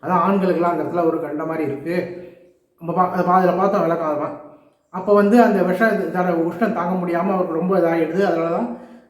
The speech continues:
சிவராத்திரிக்கு விடிய விடிய அவருக்கு அபிஷேகம் பண்ணிட்டே இருக்காங்க, அந்த உஷ்ணம் தணியறதுக்காக, இல்லையா? அந்த ஆழகால விஷம் நடந்தது. அதுக்கப்புறம் திருப்பி அது முடிய திருப்பி கடைய ஆரம்பிக்கிறாங்க. இந்த பார்க்கடலை கிடப்ப திருப்பி அப்பதான் அமிர்தம் கிடைக்கிறது.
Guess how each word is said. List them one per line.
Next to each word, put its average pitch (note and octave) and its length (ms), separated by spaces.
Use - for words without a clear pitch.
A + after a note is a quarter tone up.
சிவராத்திரிக்கு F#3 800
விடிய F#3+ 180
விடிய F#3 180
அவருக்கு F#3 260
அபிஷேகம் E3+ 380
பண்ணிட்டே D#3+ 280
இருக்காங்க, D#3 420
அந்த D3+ 180
உஷ்ணம் D3+ 460
தணியறதுக்காக, B2+ 500
இல்லையா? E3+ 300
அந்த E3+ 200
ஆழகால F3+ 460
விஷம் E3 280
நடந்தது. C#3 400
அதுக்கப்புறம் A#3 560
திருப்பி A#3 260
அது G#3 180
முடிய G#3+ 280
திருப்பி A#3 340
கடைய G#3 240
ஆரம்பிக்கிறாங்க. F3 560
இந்த F#3+ 140
பார்க்கடலை A3 360
கிடப்ப F#3+ 200
திருப்பி A3+ 260
அப்பதான் G3 300
அமிர்தம் G3+ 280
கிடைக்கிறது. D3+ 400